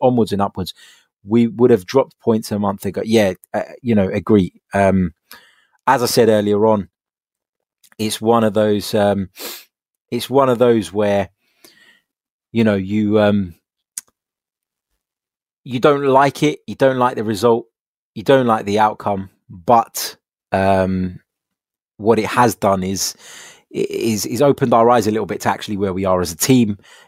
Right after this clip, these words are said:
It's kind of managed the, or, or leveled off the expectation a little bit, brought that down a notch, which I think is right, because you still got to bear in mind that for all the progress you might think Arsenal made over the last three or four weeks, actually,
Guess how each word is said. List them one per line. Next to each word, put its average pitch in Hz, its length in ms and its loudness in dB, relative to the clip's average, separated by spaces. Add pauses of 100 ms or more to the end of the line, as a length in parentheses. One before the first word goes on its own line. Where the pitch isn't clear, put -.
It's 101 220 -6
kind 104 260 -2
of 90 80 -6
managed 107 580 -2
the, 98 300 -6
or, 95 180 -4
or 95 140 -6
leveled 107 400 0
off 107 200 -2
the 104 120 2
expectation 110 720 -2
a 104 60 0
little 104 180 -4
bit, 110 220 -2
brought 110 200 -4
that 107 200 -2
down 117 240 2
a 113 60 0
notch, 123 300 -2
which 98 140 -12
I 98 60 -8
think 113 200 -6
is 101 140 -6
right, 113 320 2 (500)
because - 200 -8
you 127 80 -2
still 175 240 4
got 147 120 2
to 131 60 -2
bear 123 260 4
in 120 80 -2
mind 120 340 0
that - 180 -8 (400)
for 120 200 -2
all 143 140 0
the 143 80 0
progress 139 580 0
you 113 120 -4
might 113 240 -2
think 120 260 -2
Arsenal 113 360 0
made 110 260 4
over 104 180 0
the 98 140 -4
last 107 440 0 (460)
three 120 220 4
or 107 100 4
four 107 300 0
weeks, 104 340 -2
actually, 92 640 -4